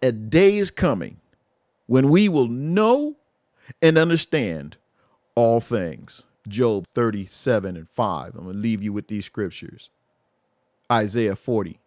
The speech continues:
twenty-eight. Ecclesiastes eleven, five. First Corinthians thirteen, twelve.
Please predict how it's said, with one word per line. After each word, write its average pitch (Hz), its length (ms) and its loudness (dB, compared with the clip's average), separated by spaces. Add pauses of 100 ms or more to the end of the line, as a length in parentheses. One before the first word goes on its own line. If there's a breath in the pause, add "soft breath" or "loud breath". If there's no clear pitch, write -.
twenty-eight. 95 600 -8 (840)
Ecclesiastes 113 1000 -4 (120)
eleven, 104 560 -2 (400)
five. 90 680 -4 (640)
First 156 300 0
Corinthians 107 760 -6 (560)
thirteen, 113 760 -2
twelve. 92 500 -2